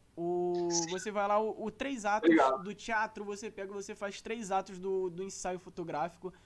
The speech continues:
Speaker 1: que você bota tantas fotos, vamos supor, quinze fotos, você bota cinco numa colu-, numa, numa forma de cor, se-, é, cinco na outra e cinco de outra. Cara,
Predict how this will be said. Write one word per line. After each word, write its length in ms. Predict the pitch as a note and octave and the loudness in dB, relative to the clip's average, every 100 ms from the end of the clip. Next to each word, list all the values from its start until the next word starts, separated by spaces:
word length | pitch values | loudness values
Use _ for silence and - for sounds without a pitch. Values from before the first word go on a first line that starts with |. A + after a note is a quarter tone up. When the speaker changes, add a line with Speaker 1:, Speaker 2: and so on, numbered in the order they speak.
| - - _ | -20 -20 _
Speaker 1:
que 80 | E3+ | -10
você 200 | E3+ F3 | -8 -4
bota 420 | F3 F3 F3+ - - _ | -4 -2 -4 -4 -14 _
tantas 360 | A#3+ C4+ B3+ | -4 -4 -8
fotos, 240 | A#3+ A3 G3+ | -6 -6 -4
vamos 180 | C4+ D#4+ | -6 -8
supor, 220 | A#3+ G3+ | -6 -4
quinze 280 | - C#4+ C4 | -4 -6 -6
fotos, 320 | F#3 D#3+ - | -6 -8 -8
você 220 | F3+ F3+ | -12 -12
bota 260 | F#3+ F#3+ F3+ | -10 -10 -8
cinco 380 | - D4+ F#4+ D4+ | -8 -8 -6 -6
numa 220 | C#4 B3+ | -6 -8
colu-, 240 | B3 A#3 | -8 -12
numa, 540 | G#3+ G#3 G3+ G3 F#3 F3 | -10 -8 -6 -4 -4 -6
numa 260 | F#3 F#3 F3 | -8 -8 -10
forma 400 | - F#3 F#3+ F3+ | -6 -4 -4 -8
de 80 | |
cor, 360 | E3+ F3 G3+ A#3 - - - - _ | -8 -4 -4 -4 -8 -20 -20 -20 _
se-, 320 | - - A#3+ G#3+ | -14 -4 -2 2
é, 400 | G3+ F#3+ F3+ F3 | 2 4 2 0
cinco 380 | - D4 D4+ | -4 -4 -2
na 100 | A#3 | -2
outra 320 | F#3 A3 B3 B3+ | 0 0 -2 -8
e 40 | |
cinco 300 | - B3 - | -10 -12 -10
de 120 | A#3 | -8
outra. 320 | F3+ D3 - - | -8 -8 -14 -8
Cara, 300 | B3+ A#3+ | -4 -4